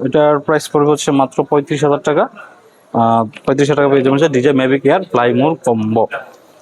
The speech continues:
তো তারপর আছে হচ্ছে অ্যাভাটার। তো অ্যাভাটার ভিডিওটা আমরা আগেও পোস্ট করেছিলাম, তো অ্যাভাটার প্রাইস আপনারা জানেন ইতিমধ্যে। তো যাদের লাগবে সরাসরি আমাদের শপে চলে আসবেন। আমাদের শপের অ্যাড্রেস হচ্ছে যমুনা ফিউচার পার্ক, লেভেল ফোর, ব্লক এ, শপ নাম্বার টোয়েন্টি থ্রি সি। ঢাকার বাইরে থেকে যদি কেউ অর্ডার করতে চান,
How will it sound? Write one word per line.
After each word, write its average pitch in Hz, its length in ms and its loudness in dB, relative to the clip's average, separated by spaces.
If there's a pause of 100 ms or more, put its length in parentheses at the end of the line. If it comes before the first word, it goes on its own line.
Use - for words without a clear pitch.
(260)
তো 131 80 0
তারপর 147 360 0
আছে 165 140 0
হচ্ছে 160 200 0
অ্যাভাটার। 143 380 2
তো 170 40 0
অ্যাভাটার 139 320 2
ভিডিওটা 147 360 0
আমরা 147 160 2
আগেও 135 200 2
পোস্ট 156 240 -2
করেছিলাম, 139 440 2
তো 147 60 0
অ্যাভাটার 127 340 2
প্রাইস 156 320 0
আপনারা 135 300 0
জানেন 131 200 2 (120)
ইতিমধ্যে। 127 400 0 (420)
তো - 60 0
যাদের 139 200 2
লাগবে 143 300 2
সরাসরি 143 340 0
আমাদের 147 180 0
শপে 139 220 0
চলে 147 200 4
আসবেন। 147 240 2 (100)
আমাদের 127 280 0
শপের 147 220 -2
অ্যাড্রেস 139 300 0
হচ্ছে 147 180 -6
যমুনা 143 380 2
ফিউচার 139 280 0
পার্ক, 160 140 0 (400)
লেভেল 135 300 4
ফোর, 143 240 0
ব্লক 127 340 0
এ, 180 120 2
শপ 131 180 -2 (120)
নাম্বার 139 240 0
টোয়েন্টি 156 200 2
থ্রি 127 200 0
সি। 120 160 -2
ঢাকার 107 280 0
বাইরে 135 220 2
থেকে 143 160 2
যদি 143 160 0
কেউ 147 140 2
অর্ডার 127 200 2
করতে 139 280 0
চান, 208 100 0